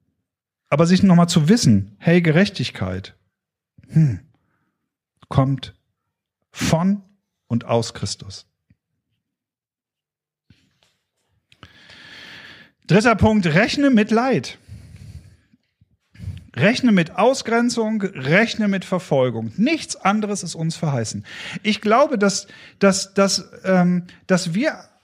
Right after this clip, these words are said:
in, in Deutschland dieses Wort an die Hebräer nochmal ganz neu verstehen werden, wo drin geschrieben steht, „Ihr habt noch nicht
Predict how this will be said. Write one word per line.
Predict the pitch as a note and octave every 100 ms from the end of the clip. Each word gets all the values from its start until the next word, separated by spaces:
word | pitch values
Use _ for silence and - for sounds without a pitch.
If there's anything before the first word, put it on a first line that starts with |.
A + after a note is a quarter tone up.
| _ _ _ _
in, | F#3+ F#3
in | F#3 F#3
Deutschland | F3+ G#3 - F#3 C#3+ C3+ D#3 C#3+
dieses | E3 G3 F#3+ G#3
Wort | E3 G#3 B3 G3
an | F3
die | F#3+
Hebräer | F#3+ D#3+ D#3+ B3 F3
nochmal | D3+ D3+ E3
ganz | D#3+ B3 -
neu | F#3+ F#3+
verstehen | F#3+ D#3+ G3+ F3 C3+
werden, | A#2 A#2+ C3+ D#3+ G#3 - - - - _
wo | _ - - D#3 F3+
drin | E3 E3+ F3
geschrieben | D#3+ - G#3 F#3+
steht, | - F#3+ F3+
„Ihr | D3
habt | G#3 -
noch | F3+
nicht | D3+ A3+ -